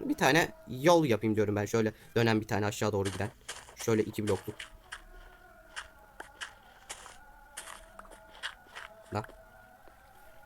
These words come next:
Burada böyle bir yer mi vardı ya? Ben bir yerin üstünü kapattığımı hiç hatırlamıyorum ama.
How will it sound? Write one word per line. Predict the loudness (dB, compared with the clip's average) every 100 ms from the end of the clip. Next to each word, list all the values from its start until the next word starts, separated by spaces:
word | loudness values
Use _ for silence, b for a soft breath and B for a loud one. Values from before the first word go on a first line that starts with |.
| -20 -20 -20 -20 -20 -20 -16 0
Burada | 4 6
böyle | 6
bir | 6
yer | 6
mi | 6
vardı | 4 2
ya? | 0 -4 -20 -20 -20 -20 -20 -20 -20 -20 -20 -20 -4
Ben | 0 2 0
bir | 4
yerin | 6
üstünü | 6 2 0 0
kapattığımı | 0 2 2 -2
hiç | -2
hatırlamıyorum | 0 2 4 2 0
ama. | -4